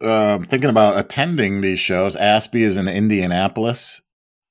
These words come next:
Say what you want about Indianapolis. It's, it's, you know, that downtown area is very, um, accommodating for tourists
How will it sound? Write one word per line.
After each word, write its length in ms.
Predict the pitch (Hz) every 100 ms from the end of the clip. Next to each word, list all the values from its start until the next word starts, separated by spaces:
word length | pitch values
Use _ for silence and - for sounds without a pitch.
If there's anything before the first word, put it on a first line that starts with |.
| _
Say 220 | - 160
what 160 | 156 -
you 60 |
want 160 | 113 120
about 200 | 117 110
Indianapolis. 720 | 110 104 95 95 104 117 101
It's, 240 | 98 - -
it's, 280 | 190 175 -
you 120 | 101
know, 140 | 101 90
that 200 | 95 95
downtown 540 | 98 104 101 104 98
area 240 | 98 98 95
is 80 |
very, 520 | 82 92 95 95 92 87
um, 580 | 87 87 87 82 82 - _ _ _
accommodating 720 | - - 98 95 104 101 104
for 240 | 101 92 87
tourists 640 | 87 101 107 143 143 -